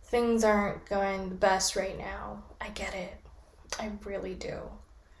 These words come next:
But do anything to make your inner world safe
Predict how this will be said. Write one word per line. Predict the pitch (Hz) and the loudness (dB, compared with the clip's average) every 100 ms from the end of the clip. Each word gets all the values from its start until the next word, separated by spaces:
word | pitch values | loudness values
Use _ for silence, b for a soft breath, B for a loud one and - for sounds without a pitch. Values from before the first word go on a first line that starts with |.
| b b b b - - | b b b b -20 -6
But | 185 175 175 - - - - - - - - - - | -2 -2 -4 -12 -20 -20 -20 -20 -20 -20 -20 -20 -6
do | 233 226 | 2 6
anything | 202 208 214 214 208 | 6 8 6 6 2
to | 202 | 0
make | 185 180 175 | 0 0 -2
your | 160 | -2
inner | 156 156 | -2 -4
world | - - 147 - | -4 -6 -6 -4
safe | - - - - - - - | -2 0 0 -2 -10 -14 -16